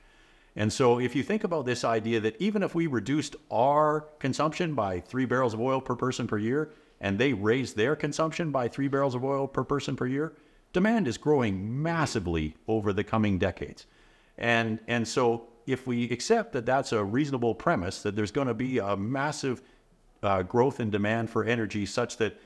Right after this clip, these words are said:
everybody in the world has access to the type of life or something closer to the life that you and I enjoy, then the question becomes, where should that energy come from?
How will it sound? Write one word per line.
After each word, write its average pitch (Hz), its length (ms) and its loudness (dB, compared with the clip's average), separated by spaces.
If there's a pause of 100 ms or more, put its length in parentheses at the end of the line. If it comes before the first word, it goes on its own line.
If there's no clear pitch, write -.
(240)
everybody 165 460 4
in 107 80 0
the 104 80 -2
world 107 420 2
has 110 200 -2
access 110 420 -2
to - 100 -8
the 101 120 0
type 113 240 -2
of 98 140 -2
life 107 280 2
or 95 140 0
something 147 340 -2
closer 151 340 0
to 147 140 -4
the 131 80 -4
life 135 300 -2
that 135 100 -4
you 123 180 0
and 120 80 -2
I 120 160 -2
enjoy, 120 460 0 (640)
then 175 180 6
the 151 80 2
question 123 340 0
becomes, 120 300 0
where 135 160 4
should 147 160 -6
that 123 160 -2
energy 123 320 -2
come 135 200 -2
from? 76 260 -6